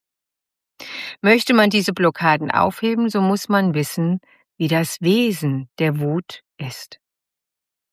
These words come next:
Das, was einem schadet, ist die eigene Wut, das sich verletzt fühlen,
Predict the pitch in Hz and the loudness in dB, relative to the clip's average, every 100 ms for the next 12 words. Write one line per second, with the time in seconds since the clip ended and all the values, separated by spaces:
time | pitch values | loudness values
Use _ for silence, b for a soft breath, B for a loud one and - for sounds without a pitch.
0 | _ _ B B B B - 202 269 - | _ _ B B B B 2 4 4 2
1 | 226 - 165 160 156 208 226 240 139 - | 2 2 0 0 0 2 2 0 -2 -6
2 | - - - - 240 - 156 151 175 175 | -12 -18 -14 -6 -2 0 0 0 -2 -2
3 | 165 180 214 - - _ _ _ _ _ | -2 -4 -4 -10 -20 _ _ _ _ _
4 | _ B B - 175 - 190 - 170 165 | _ B B -2 0 0 -2 0 2 2
5 | 185 - - - - - 202 208 220 220 | 2 -4 -10 -12 -12 -4 -2 -2 -2 -4
6 | 220 | -6